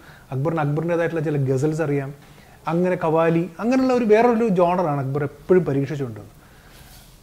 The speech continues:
അപ്പം ഫസ്റ്റ് പാട്ട് പാടിക്കഴിഞ്ഞപ്പോൾ തന്നെ ഗോപി സുന്ദർ ചാടി എഴുന്നേറ്റു.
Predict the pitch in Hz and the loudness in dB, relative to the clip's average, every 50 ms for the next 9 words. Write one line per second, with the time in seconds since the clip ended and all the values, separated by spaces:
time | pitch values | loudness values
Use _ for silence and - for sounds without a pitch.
0 | - - - - - 160 202 208 208 - - - - - - - - - 185 - | -20 -20 -20 -14 -10 -8 -8 -8 -8 -12 -18 -20 -20 -20 -20 -10 -6 -6 -6 -6
1 | - - - 294 - - 196 175 180 175 196 160 160 151 151 156 147 151 147 143 | -6 -8 -4 -4 -2 -2 -2 -2 -2 -2 -4 -4 -4 -2 -2 -2 -2 -2 -2 -2
2 | 147 139 143 135 139 135 135 139 139 139 - - - - - 131 123 135 139 143 | -2 -4 -4 -6 -6 -6 -6 -8 -8 -12 -14 -18 -20 -12 -6 -2 0 0 2 2
3 | 160 143 - 156 143 143 139 - 120 120 127 127 113 104 104 98 - - | 0 -2 -4 -6 -6 -6 -6 -8 -8 -8 -8 -8 -8 -10 -12 -16 -20 -20